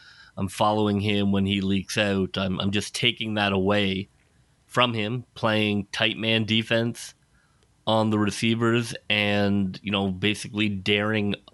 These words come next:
Toronto to run man beaters. And the offensive, you know, the, the Ottawa defensive line is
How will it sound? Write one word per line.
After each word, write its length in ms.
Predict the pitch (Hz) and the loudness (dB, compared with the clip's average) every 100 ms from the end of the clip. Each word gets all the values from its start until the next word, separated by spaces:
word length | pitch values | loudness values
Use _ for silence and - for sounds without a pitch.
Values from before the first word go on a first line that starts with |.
| _ - | _ -8
Toronto 580 | 101 101 101 95 98 98 | -2 0 0 0 -2 -2
to 160 | - | -6
run 580 | 92 101 101 101 98 95 _ - _ _ - _ | -2 0 2 2 0 -2 _ -20 _ _ -20 _
man 300 | 101 110 117 | 2 4 2
beaters. 540 | 107 104 98 113 127 - _ _ _ _ | 0 0 2 0 -2 -12 _ _ _ _
And 460 | 107 110 113 113 110 | 0 4 4 2 0
the 180 | 117 104 | 2 4
offensive, 680 | 113 139 160 156 180 151 147 139 135 - | 2 2 -2 0 0 0 -2 -4 -8 -2
you 100 | 123 | 0
know, 100 | 117 | 2
the, 280 | 113 113 | 2 2
the 180 | 104 107 | 2 4
Ottawa 380 | 107 143 175 135 | 4 4 4 2
defensive 580 | 110 135 147 143 143 104 | 2 0 2 0 0 2
line 540 | 107 127 123 98 98 - | 2 4 2 0 -4 -2
is 680 | 107 104 104 101 95 95 | 2 4 4 2 0 -4